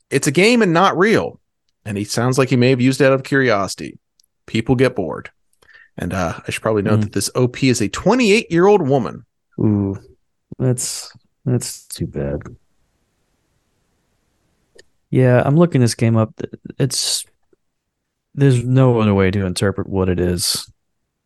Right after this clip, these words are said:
Speaker 2: It's, uh, it's this anime girl looking at the screen, and then you type, uh, flirty things to her, and then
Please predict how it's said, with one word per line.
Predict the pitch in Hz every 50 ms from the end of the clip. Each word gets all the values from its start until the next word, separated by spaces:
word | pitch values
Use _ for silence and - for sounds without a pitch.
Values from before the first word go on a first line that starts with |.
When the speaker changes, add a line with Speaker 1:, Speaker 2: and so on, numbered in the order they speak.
| - -
Speaker 2:
It's, | 110 101 - - - -
uh, | 87 87 85 82 82 101 - - _ _ _ _ _ _ _ _ - - - - - _ _ _ _ _ _ _
it's | - 117 107 -
this | - 110 104 -
anime | - 107 120 123 123 123 123 120
girl | 113 117 110 110 110 110 107 104
looking | 104 104 104 - 104 101
at | 101 98 - -
the | 101
screen, | - - - - - 101 101 95 95
and | 95 92 95
then | 92 92
you | 92 92 90
type, | - - - - 90 90 82 - - - - - - _ _ _ _ _ _ _ _ _ _ _ _ - -
uh, | - 90 - -
flirty | - - - - - - 104 101 98 95 95
things | 92 - 98 92 90 90 92 - -
to | - - 98 90
her, | 92 90 90 90 87 85 87
and | - - 87 90
then | 87 90 87 87 90 107